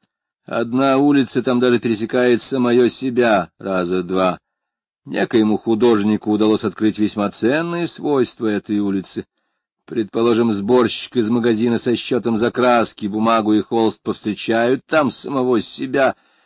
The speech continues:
идущего восвояси, не получив ни единого цента по счету. И вот в поисках окон, выходящих на север, кровель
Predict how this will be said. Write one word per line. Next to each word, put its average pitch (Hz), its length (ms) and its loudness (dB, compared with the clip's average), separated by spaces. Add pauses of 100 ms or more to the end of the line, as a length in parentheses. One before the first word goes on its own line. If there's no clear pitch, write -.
(160)
идущего 117 720 2
восвояси, 104 920 -2
не 98 180 -4
получив 107 640 -4
ни 98 200 -4
единого 110 500 -4
цента 95 500 -8
по 95 180 -6
счету. - 540 -12 (1500)
И 175 140 0
вот 247 400 0
в - 540 -16
поисках 254 720 -4
окон, 165 680 2 (220)
выходящих 95 720 -4
на 90 120 -8
север, 147 640 -4 (920)
кровель 214 720 2